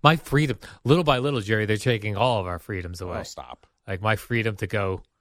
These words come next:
Speaker 1: out and about with my Easy Pass.
Speaker 2: Look around the world. We're still doing quite well here.
Speaker 1: Yeah. Plus, everyone carries a phone a-, around anyway, which
Speaker 2: That
Speaker 1: is
Speaker 2: too.
Speaker 1: tracking you.
Speaker 2: That is very true.
Speaker 1: Right?
Speaker 2: Right. This idea that they can't get you. No, no, they can.
Speaker 1: Yeah.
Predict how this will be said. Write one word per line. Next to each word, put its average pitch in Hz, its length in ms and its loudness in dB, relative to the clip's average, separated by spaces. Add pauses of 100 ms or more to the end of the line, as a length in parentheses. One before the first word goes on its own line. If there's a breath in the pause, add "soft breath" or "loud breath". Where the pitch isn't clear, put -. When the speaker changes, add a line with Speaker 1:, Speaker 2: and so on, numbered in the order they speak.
(640)
Speaker 1:
out 117 160 4
and 113 100 -4
about 113 300 2
with 101 140 -2
my 98 100 2
Easy 107 340 0
Pass. 92 480 -6
Speaker 2:
Look 160 200 -2
around 165 240 2
the 131 80 0
world. 107 280 0
We're 107 80 -8
still 135 220 -4
doing 123 220 -2
quite 113 280 -4
well 92 200 -6
here. 78 240 -10 (100)
Speaker 1:
Yeah. 104 280 0 (360)
Plus, 247 220 0
everyone 160 300 2
carries 120 280 4
a 107 60 -2
phone 110 320 0
a-, 107 160 -2
around 104 320 0
anyway, 101 320 -4
which 90 220 -4
Speaker 2:
That 113 80 -4
Speaker 1:
is 175 60 2
Speaker 2:
too. 202 40 0
Speaker 1:
tracking 98 400 -2
you. 90 140 -10 (180)
Speaker 2:
That 82 160 -6
is 101 100 -12
very 117 240 -8
true. 170 260 -18
Speaker 1:
Right? 117 120 4
Speaker 2:
Right. 127 160 2 (540)
This 156 180 -2
idea 160 320 0
that 120 160 -2
they 120 140 -8
can't 135 360 -8
get 120 180 -4
you. 165 300 -6
No, 165 220 -2
no, 220 200 0
they 190 140 2
can. 127 400 0 (100)
Speaker 1:
Yeah. 98 280 0